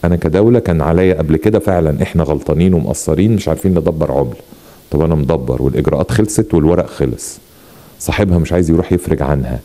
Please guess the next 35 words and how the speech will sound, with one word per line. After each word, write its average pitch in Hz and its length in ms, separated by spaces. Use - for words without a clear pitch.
ليه؟ 78 300
لك 123 140
تقعد 104 300
شهر، - 340
ما 82 100
أنا 82 120
م-، 80 100
الحكومة 78 600
مدياني 82 440
شهر 85 300
ما - 80
ادفعش - 360
غرامة 78 460
ولا 80 240
أرضيات، 67 440
استنى 95 360
لغاية 90 220
لما 80 180
الدولار 78 340
ينزل 85 320
كده، 85 220
يمكن 85 320
ينزل 82 460
له 73 140
كمان 87 300
تلاتة، 87 260
أربعة، 82 340
خمسة 87 340
جنيه، 87 300
عملت 85 420
أنا 90 140
المكسب 76 500
ده 87 160
كمان 92 360
برضو 101 400